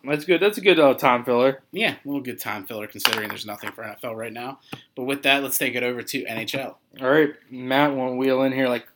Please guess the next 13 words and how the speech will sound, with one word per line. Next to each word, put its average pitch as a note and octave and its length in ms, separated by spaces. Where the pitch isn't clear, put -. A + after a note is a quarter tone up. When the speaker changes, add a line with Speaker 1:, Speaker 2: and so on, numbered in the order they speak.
Speaker 1:
uh, A2 440
Collinsworth? D3 800
<laughs> - 200
Um, A#2+ 580
Speaker 2:
Well, A#3+ 220
here's D4 260
a A3+ 40
guy G#3+ 480
who E3 340
<laughs> - 420
Speaker 1:
all D3+ 140
right, A#2 300
um, B2+ 500